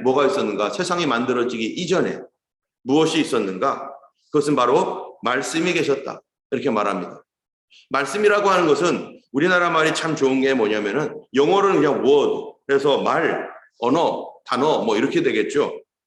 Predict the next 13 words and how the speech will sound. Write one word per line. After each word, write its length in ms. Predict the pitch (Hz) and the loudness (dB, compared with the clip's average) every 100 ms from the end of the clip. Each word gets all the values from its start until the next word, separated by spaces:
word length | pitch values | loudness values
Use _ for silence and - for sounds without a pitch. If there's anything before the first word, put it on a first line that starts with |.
| _ - | _ -4
근데 120 | 175 | 0
우리나라에는, 840 | 160 196 185 165 160 180 127 - - _ - | 2 2 2 4 2 2 0 -6 -16 _ 0
어, 560 | 147 139 127 113 - - - | 4 4 4 0 -4 -12 -4
이 200 | 120 113 | 0 0
참 360 | - 143 117 113 | 0 -2 -2 -2
존댓말이 880 | 135 143 208 196 175 135 117 123 | 0 2 2 2 2 0 -2 -6
좀 140 | - 113 | -10 -6
발달된 460 | 131 113 156 143 | -4 0 2 2
나라가 260 | 131 117 104 | 2 0 0
우리나라예요. 460 | 101 107 90 80 73 _ | 0 0 -4 -6 -10 _
그래서 540 | 143 139 151 120 - - - _ - | -2 2 2 0 -4 -12 -18 _ -6
말 580 | 120 147 175 - - - | 0 2 0 0 -4 -4
하면은, 520 | 151 147 165 - - | 0 2 2 0 -6